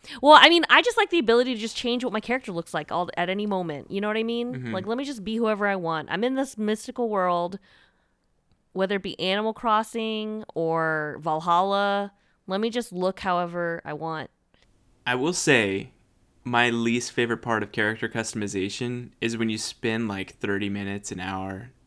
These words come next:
Speaker 2: two hours, you know, like, whatever you're spending on it, and then you never see your character ever again. Like, they're never in cutscenes, and, like, you're usually under, like, a bunch of armor, so it's like, "Oh, great, I wasted <laughs> all my time." <laughs> Like, sometimes when I'm changing clothes,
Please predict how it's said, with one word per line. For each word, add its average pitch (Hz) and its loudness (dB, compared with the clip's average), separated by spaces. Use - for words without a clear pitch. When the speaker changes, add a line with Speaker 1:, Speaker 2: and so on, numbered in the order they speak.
Speaker 2:
two 113 -2
hours, 104 -4
you 131 -2
know, 127 0
like, 117 4
whatever 131 4
you're 135 4
spending 110 -2
on 98 -6
it, 95 -12
and 120 2
then 117 2
you 123 -2
never 107 0
see - -4
your 101 -4
character 101 -8
ever 101 -6
again. 101 -6
Like, 113 0
they're 113 2
never 113 2
in 135 2
cutscenes, 107 -4
and, 113 0
like, 110 -2
you're 113 4
usually 113 2
under, 110 0
like, 117 0
a 117 -6
bunch 113 -2
of 104 -4
armor, 113 4
so 120 0
it's 110 -2
like, 113 0
"Oh, 147 4
great, 135 6
I 113 4
wasted 120 4
<laughs> - -4
all 120 6
my 117 6
time." 113 0
<laughs> 277 2
Like, 135 4
sometimes 170 2
when 151 2
I'm 120 0
changing 123 -2
clothes, 120 2